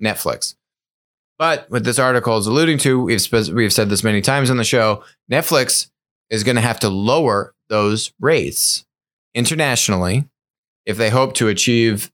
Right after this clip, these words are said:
those kinds, that kind of growth. And that's just my challenge. That's just my challenge with the Netflix business. And I think, look, it doesn't mean that Netflix can't have a profitable business. It doesn't mean that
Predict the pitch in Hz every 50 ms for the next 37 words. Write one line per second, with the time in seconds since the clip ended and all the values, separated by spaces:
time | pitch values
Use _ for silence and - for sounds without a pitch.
0 | _ _ 101 101 107 107 110 107 104 - - 107 101 95 92 95 - - 117 110
1 | - - 107 98 92 90 - - 170 202 180 - - - - - _ _ _ _
2 | _ _ - 180 226 233 226 254 226 - 240 202 - - - - 160 160 175 180
3 | 160 123 101 82 - 135 135 - 170 156 - 170 147 123 - - 147 143 147 156
4 | 156 147 131 127 117 135 123 127 135 135 - 139 135 117 110 117 131 156 151 139
5 | 127 104 101 - - 123 120 117 110 101 - 165 170 151 - - _ _ _ _
6 | _ _ - 156 165 127 110 110 107 151 165 185 175 135 147 147 147 143 127 110
7 | 127 135 127 - 143 135 117 - - - 135 123 131 127 117 117 95 - 120 113
8 | 120 - - 120 113 113 113 104 120 123 113 120 110 101 - 92 95 117 120 127
9 | 135 127 127 120 113 110 104 -